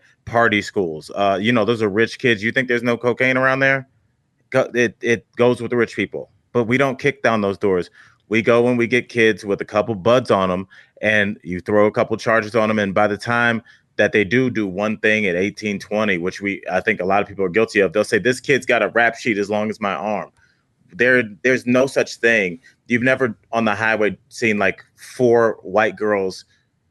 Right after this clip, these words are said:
uh, you know, on their knees with their fingers interlocked. Are you telling me that they don't do drugs? They make up fifty-one percent of the population. There, there, there's drugs everywhere. Black women, white women, but everybody does drugs. That's, uh, and I'm throwing alcohol in there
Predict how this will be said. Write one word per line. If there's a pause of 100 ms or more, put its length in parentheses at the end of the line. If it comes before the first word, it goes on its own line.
(300)
uh,
you
know,
on
their
knees
with
their
fingers
interlocked. (160)
Are
you
telling
me
that
they
don't (340)
do
drugs? (460)
They
make
up
fifty-one
percent
of
the
population.
There,
there,
there's
drugs
everywhere. (260)
Black
women,
white
women,
but
everybody
does
drugs.
That's,
uh,
and
I'm
throwing
alcohol
in
there